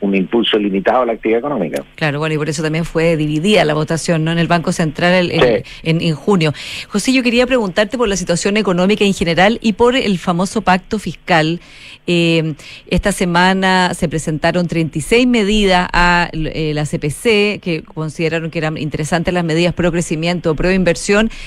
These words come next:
Speaker 2: y se supone que el ministro ha dado un plazo de dos semanas para seguir reuniéndose y juntándose, y de ahí proponer un nuevo, un nuevo pacto fiscal. ¿Tú cómo lo ves? ¿Lo ves viable que se llegue a un pacto fiscal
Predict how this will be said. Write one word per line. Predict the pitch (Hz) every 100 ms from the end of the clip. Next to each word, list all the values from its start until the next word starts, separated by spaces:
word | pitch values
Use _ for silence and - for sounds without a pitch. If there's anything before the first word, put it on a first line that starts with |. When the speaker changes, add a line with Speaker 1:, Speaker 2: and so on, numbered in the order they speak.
| -
Speaker 2:
y | 190
se | 185
supone | 202 214 233
que | 220 214 -
el | 175
ministro | 180 185 202 214
ha |
dado | 190 190 196
un | 185
plazo | 185 180
de | 175
dos | 170
semanas | 185 202 196 208
para | 190 175
seguir | 175 170
reuniéndose | 170 175 175 185 185 196
y |
juntándose, | 185 190 208 196 208 220 240
y | 196
de | 180
ahí | 175 208
proponer | 185 220 175 170 196 -
un | 175 165
nuevo, | 170 175 185 196 - -
un | - 175
nuevo | 170 165
pacto | 165 160 160
fiscal. | 156 - 147 139 - - -
¿Tú | -
cómo | 214 294 311 330
lo | 202 147
ves? | 180 160 -
¿Lo | 156
ves | 180 190
viable | 175 170 170 202 233
que | 240 208
se | 185
llegue | 151 175 202
a |
un | 226
pacto | 214 220 220
fiscal | 208 - 220